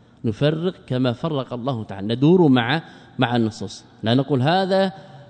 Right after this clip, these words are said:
يدل العقل على استوائه مع غيره فلا بد من التسوية. هذا كافر، هو كافر، المنافق كافر لا إشكال فيه، وهو خالد مخلد في النار. إذن تأخذنا الغيرة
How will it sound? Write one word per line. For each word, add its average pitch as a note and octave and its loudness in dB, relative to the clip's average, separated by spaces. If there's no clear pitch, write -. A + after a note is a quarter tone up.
يدل D#3+ 4
العقل E3 -2
على E3 0
استوائه F3 0
مع D#3+ 2
غيره C#3+ 2
فلا C3+ -4
بد F#3 2
من E3 2
التسوية. D#3 -4
هذا F3 0
كافر، F#3 0
هو G3+ 2
كافر، F3 0
المنافق G3 0
كافر D#3+ 0
لا D#3+ -2
إشكال D3 0
فيه، G#2 -6
وهو E3+ 4
خالد G3+ 2
مخلد F#3 2
في C#3+ 0
النار. C3 2
إذن F3+ 0
تأخذنا G3 0
الغيرة E3+ 6